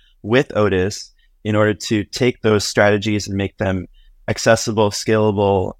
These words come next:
simple for small businesses. And we do that by, uh,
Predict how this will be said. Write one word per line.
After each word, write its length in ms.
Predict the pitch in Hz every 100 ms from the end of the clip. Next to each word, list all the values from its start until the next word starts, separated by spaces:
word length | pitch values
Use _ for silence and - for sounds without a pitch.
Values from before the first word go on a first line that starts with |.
| _ -
simple 460 | - 117 123 110
for 380 | - 107 98 95
small 320 | - 123 104
businesses. 720 | 98 135 131 - 92 92 - - _ - _ _ -
And 160 | 110 107
we 120 | 107
do 200 | 131 160
that 320 | 117 101 -
by, 360 | 104 101 95 - - - - - - - - _
uh, 260 | 110 101